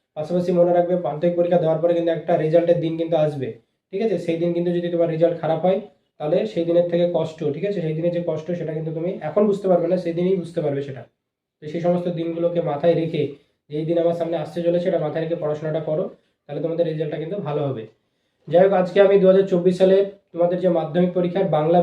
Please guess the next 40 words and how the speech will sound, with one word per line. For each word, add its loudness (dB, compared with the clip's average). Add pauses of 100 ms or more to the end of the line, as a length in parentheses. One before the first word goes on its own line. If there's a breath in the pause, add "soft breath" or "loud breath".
বিষয়ের 2 (460)
প্রবন্ধ 2
রচনা 2
থাকে, -2
তোমরা 2
জানো 0 (120)
চারটে -2
প্রবন্ধ 6
রচনা 2
থাকে -4 (920)
দশ -4
নম্বরের, 6 (340 loud breath)
তার -6
মধ্যে 2 (100)
একটা 0
প্রশ্নের 4
উত্তর 0
করতে -2
হয়, 0
ঠিক 2
আছে, 0 (560)
এবং 2 (160)
তোমাদের 2
একটা 0
প্রতিবেদন 2
এবং 4
একটা -2
কাল্পনিক 0
সংলাপ 4
রচনা 2
দেওয়া 6
থাকে, -2
তার 4
মধ্যে 4
যে 2
কোনো 4
একটা 0
করতে 0
হয়, 4
পাঁচ 4